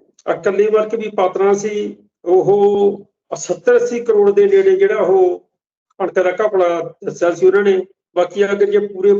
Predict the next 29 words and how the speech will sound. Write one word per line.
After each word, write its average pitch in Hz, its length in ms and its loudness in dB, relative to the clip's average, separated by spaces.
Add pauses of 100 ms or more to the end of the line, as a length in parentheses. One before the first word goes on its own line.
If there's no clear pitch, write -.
(340)
ਪੰਜਾਬ 180 420 0
ਦੇ 190 320 4 (360)
ਸਾਰੇ 180 380 0
ਆਪਾਂ 220 180 2
ਜ਼ਿਲ੍ਹਿਆਂ 185 300 0
ਦੀ 220 160 -4
ਗੱਲ 196 200 0
ਕਰੀਏ, 190 460 2 (420)
ਫਿਰ 180 200 4
ਤਾਂ 196 180 0
ਇਹ 190 180 2
ਅਰਬਾਂ 196 360 0
ਖਰਬਾਂ 185 400 -2
ਚ 202 40 -6
ਪਹੁੰਚਦਾ 202 520 0
ਹੈ। 190 80 -4 (340)
ਜਿਸ 170 120 0
ਤਰ੍ਹਾਂ 202 220 -2
ਕਿ 202 140 2
ਹੁਣ 185 200 2
ਤਾਂ 202 420 0 (560)
ਸੈਂਟਰ - 420 -4
ਗੌਰਮੈਂਟ 185 520 2
ਨੇ 196 240 6 (520)
ਜਿਹੜੇ 185 240 2
ਉਹ 202 460 2 (1160)
ਬ-, - 160 -4 (140)
ਬੰਦ 165 260 -2
ਜਿਹੜੇ 214 360 2